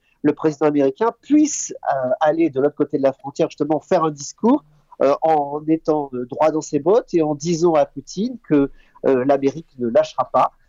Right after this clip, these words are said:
et qu'elle, euh, restera fermement opposée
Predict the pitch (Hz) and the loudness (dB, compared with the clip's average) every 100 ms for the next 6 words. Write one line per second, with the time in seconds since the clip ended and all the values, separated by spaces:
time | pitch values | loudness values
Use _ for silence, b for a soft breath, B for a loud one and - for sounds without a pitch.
0 | _ 143 143 147 131 123 117 113 113 - | _ -10 -4 -2 0 2 2 2 -4 -8
1 | _ - 147 - - 139 160 - - 170 | _ -4 -4 -2 -4 0 0 -2 -4 -4
2 | 160 160 175 165 156 - 170 165 175 185 | 0 2 2 2 0 0 0 2 2 2